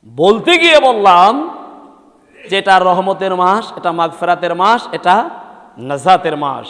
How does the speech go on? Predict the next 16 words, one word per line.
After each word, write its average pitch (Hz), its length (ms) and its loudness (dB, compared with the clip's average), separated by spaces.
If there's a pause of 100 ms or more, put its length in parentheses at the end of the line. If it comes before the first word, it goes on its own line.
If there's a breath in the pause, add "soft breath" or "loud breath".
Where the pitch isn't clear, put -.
(1200)
প্রচলিত 403 640 2
ধর্মে, 311 520 4 (840)
চলিত 370 480 4
অবস্থায় 330 720 6
আমরা 262 240 4
যেটা 233 240 0
জানি, 226 640 4 (840)
এখানেও 240 440 2
জাতি 220 300 -2
ভুল 208 240 -2
করেছে 180 560 -4 (240)
সঠিক 208 580 -4
ধর্ম 190 320 2
মানুষকে 175 440 -6
বুঝাতে 160 380 -6
গিয়ে। 131 280 -10